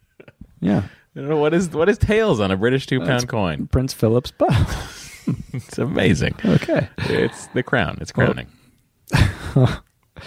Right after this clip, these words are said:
Speaker 1: it's, uh, that's interesting. It's, oh, it's little cogs.
Speaker 2: Oh.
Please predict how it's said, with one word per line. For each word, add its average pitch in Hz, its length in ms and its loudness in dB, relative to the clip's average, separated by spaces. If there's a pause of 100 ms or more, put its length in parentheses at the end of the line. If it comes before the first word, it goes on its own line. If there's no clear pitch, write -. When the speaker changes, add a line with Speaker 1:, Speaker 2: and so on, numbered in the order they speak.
(880)
Speaker 1:
it's, - 400 -8
uh, 160 280 4 (140)
that's - 300 -2
interesting. - 600 -2
It's, - 260 -2
oh, 196 140 4
it's - 220 0
little 185 320 2 (360)
cogs. 147 800 0 (540)
Speaker 2:
Oh. 95 380 -10